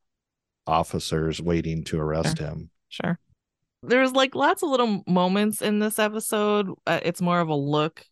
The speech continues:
Speaker 2: you know, it's not really dialogue. It's a look, like the Major General, like, looking at the two,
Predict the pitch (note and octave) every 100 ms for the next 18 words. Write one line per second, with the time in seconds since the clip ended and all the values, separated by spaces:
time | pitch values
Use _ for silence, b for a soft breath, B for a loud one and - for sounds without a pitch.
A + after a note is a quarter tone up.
0 | - E3+ D#3+ E3+ F#3 - E3 D#3+ D3 -
1 | C#3+ C3+ C#3+ C#3+ D3 D3 - - - B
2 | B B _ E3 E3+ E3 E3 F3+ D#3+ -
3 | D#3+ D3+ D#3 D#3 D#3+ D3+ C#3+ D3+ D3 D3
4 | C#3+ C#3 D3 C#3+ D3+ C#3+ C#3 - C#3 C#3
5 | C#3+ - D3 D3